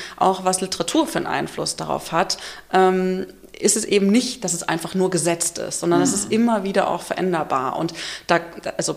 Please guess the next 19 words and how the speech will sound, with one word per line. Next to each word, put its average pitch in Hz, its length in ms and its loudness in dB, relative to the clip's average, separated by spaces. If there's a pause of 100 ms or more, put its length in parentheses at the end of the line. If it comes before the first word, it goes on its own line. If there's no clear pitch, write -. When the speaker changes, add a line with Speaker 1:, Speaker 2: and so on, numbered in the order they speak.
Speaker 1:
in 160 140 -4
Flecks - 320 0
Konzeption, 185 440 0
das 175 120 -4
muss 170 100 -6
man 175 100 -6
schon 165 160 -4
sagen, 170 320 2
kommt 175 240 0
das 165 140 2
Neue 170 360 4
nicht 185 200 0
mehr 165 140 -2
so 151 100 -2
eben 160 300 -2
rein. 180 320 2
Das 170 140 0
sind 165 180 -2
wirklich 170 340 -6